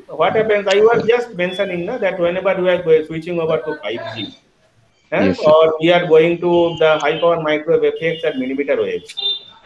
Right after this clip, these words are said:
Speaker 1: what happens? The type of frequency you just see and conductivity of the body tissues you just see. Okay, what will happen? Skin depth will be hardly a few hundreds of, uh, micrometers,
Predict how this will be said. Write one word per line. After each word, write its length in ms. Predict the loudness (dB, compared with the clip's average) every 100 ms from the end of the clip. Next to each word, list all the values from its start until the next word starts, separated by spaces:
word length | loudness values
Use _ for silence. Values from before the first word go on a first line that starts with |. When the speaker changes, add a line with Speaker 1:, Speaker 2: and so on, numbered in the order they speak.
| _ _ -2
Speaker 1:
what 160 | 2
happens? 500 | 2 4 2 0 -4 -4
The 540 | 0 2 0 -2 -6 -6
type 180 | -4 0
of 160 | -2 0
frequency 520 | -4 -2 -4 -4 -4
you 120 | -2
just 260 | -2 -2 -6
see 300 | -8 -8 -12 -10
and 180 | -8 -4
conductivity 840 | -2 -2 -2 -2 -2 0 0 -2
of 140 | 0
the 80 | 0
body 300 | 2 2 0
tissues 580 | -4 -8 -8 -6 -4 -4
you 160 | -8 -4
just 400 | -4 -6 -12 -12
see. 240 | -10 -8 -12 -20 -20 _ -10
Okay, 340 | -2 -2 -4 -12 _ _ _ _ _
what 120 | 4
will 160 | 6 6
happen? 400 | 6 4 2 2
Skin 340 | 0 2 4
depth 220 | 4 2 -4 -14 -20 _ -20 -20 -10
will 200 | -4 0
be 300 | 2 2 0
hardly 480 | -4 -2 0 2 4
a 100 | 4
few 200 | 0 -2
hundreds 480 | -2 -2 -2 -2 -2
of, 300 | -2 -2 -4
uh, 420 | -2 0 0 -2 -8 _ _ _ -4
micrometers, 760 | -2 0 0 0 0 -2 -4